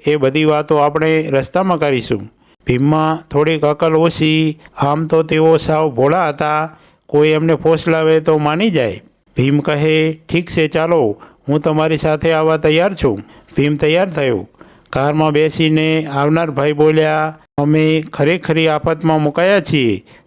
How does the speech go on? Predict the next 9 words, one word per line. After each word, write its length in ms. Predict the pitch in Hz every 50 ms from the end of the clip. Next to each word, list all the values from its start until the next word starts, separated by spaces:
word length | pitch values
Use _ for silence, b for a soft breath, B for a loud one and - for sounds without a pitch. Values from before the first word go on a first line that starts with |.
| B -
તમારા 320 | 143 143 151 156 156 160
વિના 380 | 156 156 156 156 160 160 156 151
અમે 160 | 156 156 156
એ 320 | 160 156 156 156 160 160
આફતમાંથી 640 | 151 151 151 - 160 160 160 165 160 160 160 160 165
ઉગરી 280 | 156 151 160 160 165 160
શકીએ 520 | 180 160 151 - - 165 160 160 160 160
એમ 160 | 165 180 214
નથી. 500 | 226 196 147 127 131 117 101 95 - _